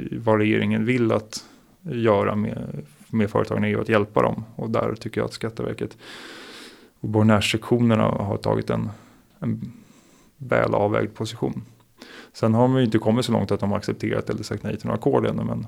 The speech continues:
men att man, man just nu bara får, får avvakta med exakt hur, vad, hur mycket ska betalas och när. Det,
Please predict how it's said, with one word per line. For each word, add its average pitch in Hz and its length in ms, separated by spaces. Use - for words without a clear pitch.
men 120 200
att 117 140
man, 117 200
man 113 140
just 110 200
nu 123 140
bara 110 260
får, 113 360
får 113 160
avvakta 113 560
med 113 100
exakt - 580
hur, - 120
vad, 107 260
hur 117 60
mycket 113 240
ska - 100
betalas 107 340
och 120 60
när. 120 300
Det, 123 140